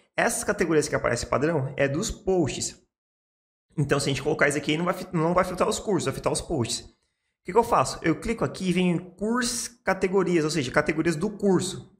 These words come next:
Agora sim tá correto. Feito isso, bem simples, vou clicar em publicar. Beleza. Lembrando, se tiver alguma categoria aí no seu, no seu curso que você não tenha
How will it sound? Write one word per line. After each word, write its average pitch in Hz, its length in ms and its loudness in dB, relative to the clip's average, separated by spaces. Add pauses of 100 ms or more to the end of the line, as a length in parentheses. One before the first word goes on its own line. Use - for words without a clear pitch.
Agora 113 300 2
sim 220 140 -2
tá 220 80 0
correto. 165 440 0 (1040)
Feito 202 220 -2
isso, - 420 -4
bem 165 200 -4
simples, - 540 -6
vou 131 100 -4
clicar 156 160 -2
em - 40 -4
publicar. - 640 -2 (1120)
Beleza. 147 540 0 (420)
Lembrando, 214 380 4
se - 100 -4
tiver 226 200 2
alguma 214 220 0
categoria 180 440 6
aí 160 80 6
no 156 80 6
seu, 127 760 2 (1040)
no 143 140 2
seu 147 180 4
curso 139 280 0
que - 80 -14
você 135 240 0
não 143 120 2
tenha 123 540 2